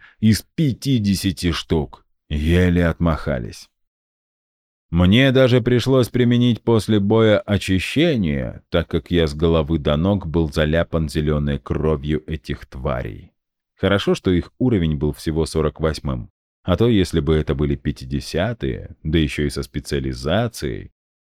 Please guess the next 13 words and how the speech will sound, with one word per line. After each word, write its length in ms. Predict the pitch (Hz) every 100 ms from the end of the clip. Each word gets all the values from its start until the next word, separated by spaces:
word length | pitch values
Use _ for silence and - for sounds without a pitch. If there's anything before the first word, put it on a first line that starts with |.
| _
то 200 | 95 127
пришлось 440 | 147 147 127 127 131
бы 140 | 143
нам 220 | 131 120
самим 400 | 110 131 104 95
бежать 340 | 104 90 85 90
из 120 | 82
данжа, 580 | 78 73 69 71 64 - -
да 100 | 98
еще 300 | 104 87 90
и 300 | 85 80 69
с 120 | -
ускорением. 800 | 92 - 92 78 67 62 57 50